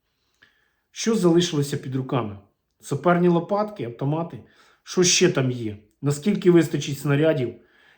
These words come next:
І тих дронів, про які там розказували, нам розказують і ще й будуть, мабуть, розказувати. Де економіка військова? Де на, на цих рейках військових? Де вона? Не видно.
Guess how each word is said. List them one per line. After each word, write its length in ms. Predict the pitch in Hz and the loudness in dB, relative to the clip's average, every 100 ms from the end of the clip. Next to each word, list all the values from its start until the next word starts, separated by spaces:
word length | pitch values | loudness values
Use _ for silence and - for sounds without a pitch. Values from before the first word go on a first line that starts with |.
| - | -4
І 80 | |
тих 240 | 143 277 233 | 2 2 4
дронів, 440 | 269 269 226 170 | 6 6 8 6
про 120 | 160 | 4
які 220 | 156 151 143 | 2 2 0
там 180 | 143 | 0
розказували, 640 | 131 151 233 269 226 214 185 | 0 -2 4 4 4 4 6
нам 160 | 175 | 4
розказують 680 | 156 147 - 220 185 165 143 | 4 -2 2 4 4 2 -2
і 60 | 156 | -2
ще 140 | 165 | -2
й 40 | 185 | 0
будуть, 320 | 170 160 147 | 0 0 -2
мабуть, 280 | 165 165 170 | -2 -2 -2
розказувати. 640 | 156 - 143 107 104 92 _ _ _ _ _ _ _ - _ _ _ _ _ _ _ _ _ _ _ _ _ - | -4 -2 -2 -2 -8 -16 _ _ _ _ _ _ _ -20 _ _ _ _ _ _ _ _ _ _ _ _ _ -2
Де 480 | 131 185 160 127 - | 6 6 6 0 -8
економіка 720 | 147 165 170 156 131 - 98 - _ _ _ _ _ _ _ _ _ - | -4 2 4 4 2 -2 -10 -14 _ _ _ _ _ _ _ _ _ -4
військова? 640 | 147 170 - 165 139 110 | 0 0 2 2 2 0
Де 260 | 107 151 143 | -2 2 2
на, 180 | 131 135 | 2 0
на 200 | 131 143 | 0 0
цих 240 | 160 147 | 0 2
рейках 440 | 175 175 139 123 131 | 4 4 2 -6 -6
військових? 540 | 123 - 135 110 104 | -8 -6 -6 -6 0
Де 140 | 160 | 4
вона? 320 | 160 131 101 92 _ _ _ _ _ _ _ _ _ _ _ _ _ _ _ | 4 2 -4 -12 _ _ _ _ _ _ _ _ _ _ _ _ _ _ _
Не 160 | 131 170 | -2 2
видно. 500 | 202 175 151 135 107 | 4 4 4 -2 -6